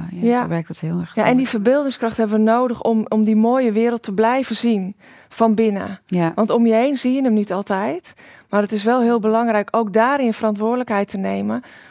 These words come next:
Speaker 2: om je te blijven richten op schoonheid.
Speaker 1: Ja, en daaraan, daaraan te verbinden. Want anders
Speaker 2: Ja.
Speaker 1: creëer je natuurlijk ook alleen maar, trek je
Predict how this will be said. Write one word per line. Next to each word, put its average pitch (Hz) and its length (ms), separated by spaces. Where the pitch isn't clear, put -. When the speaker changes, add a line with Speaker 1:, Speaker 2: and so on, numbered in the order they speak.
Speaker 2:
om 214 140
je 208 140
te 208 120
blijven 233 420
richten 226 260
op 302 80
schoonheid. 208 680
Speaker 1:
Ja, 208 80
en 190 120
daaraan, 180 480
daaraan 175 440
te - 80
verbinden. 165 480
Want 165 140
anders 180 280
Speaker 2:
Ja. 254 140
Speaker 1:
creëer 170 260
je 165 160
natuurlijk 170 300
ook - 160
alleen 165 220
maar, 160 140
trek - 220
je 165 180